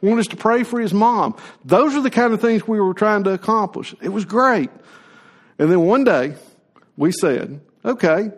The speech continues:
here's what we're gonna do." The mayor has invited us to come out. He's gonna have a, a meeting, and where he's gonna invite the pastors that have been getting together and stuff, and we're gonna in-, include this group that's been meeting on racial reconciliation. We're gonna have a meeting downtown at the Bessie Smith Hall,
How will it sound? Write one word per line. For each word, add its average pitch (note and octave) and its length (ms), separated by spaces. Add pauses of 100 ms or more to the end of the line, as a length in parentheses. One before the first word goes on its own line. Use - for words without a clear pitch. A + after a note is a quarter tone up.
(680)
here's A3 160
what G#3+ 160
we're D#3+ 100
gonna D#3 320
do." - 100 (880)
The E3+ 100
mayor A#3 300
has E3 200
invited D3 420
us B2+ 120
to - 80
come D#3 260
out. B2+ 240
He's E3+ 140
gonna G3 200
have C#3 300
a, B2+ 220
a C3+ 100
meeting, D3 800 (720)
and C#3 100
where D#3 120
he's F3+ 100
gonna G3 180
invite E3+ 320
the - 60
pastors E3+ 420
that G3+ 60
have F#3+ 60
been G3 80
getting F#3 200
together E3+ 420
and D#3 120
stuff, E3 260
and D#3 100
we're F#3 120
gonna G#3+ 200
in-, D#3+ 220
include F#3+ 340
this G3+ 180
group F#3+ 200
that's - 140
been E3+ 240
meeting F3 300
on D3+ 100
racial E3 300
reconciliation. E3+ 720
We're G3+ 60
gonna A3+ 140
have B3 100
a A#3+ 40
meeting E3 300
downtown D#3+ 500
at E3 60
the C3 160 (240)
Bessie A3 240
Smith A#3+ 280
Hall, D#3+ 420